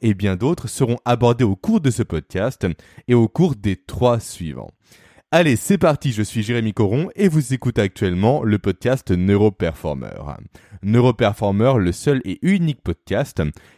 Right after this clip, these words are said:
qui aide les cadres et les dirigeants à devenir plus efficaces et plus productifs au quotidien grâce à une démarche qui est unique. Grâce à la démarche unique de leur parler de ce que personne leur parle,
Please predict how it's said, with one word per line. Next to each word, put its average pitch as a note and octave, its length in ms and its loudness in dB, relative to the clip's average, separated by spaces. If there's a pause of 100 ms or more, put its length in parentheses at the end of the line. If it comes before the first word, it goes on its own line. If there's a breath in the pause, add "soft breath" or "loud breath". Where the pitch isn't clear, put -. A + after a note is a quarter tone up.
qui - 180 -6
aide D#3+ 260 2
les F#2+ 140 -2
cadres C3 440 -2
et A#3 100 0
les F#3+ 140 0
dirigeants F2+ 560 -4 (260 soft breath)
à A2 100 -2
devenir B2 380 0
plus A3 380 0
efficaces C#3+ 420 -2
et B2 60 -8
plus - 100 -20
productifs B2 540 -2
au F#2 80 -2
quotidien E2+ 640 -4 (380 soft breath)
grâce A#2+ 340 2
à A#2 40 2
une F#2 100 0
démarche F#2 420 0
qui F#2 220 -2
est C#3+ 200 -2 (120)
unique. D2+ 460 -6 (480 loud breath)
Grâce C3 380 0
à - 20 0
la A#2 80 4
démarche A2+ 420 2
unique G2+ 380 0
de E2 260 -2
leur G#2+ 140 4
parler G#2 420 0
de G#2 100 -2
ce - 140 -6
que - 120 -6
personne B2 540 -2
leur D2 160 -4
parle, F2+ 560 -2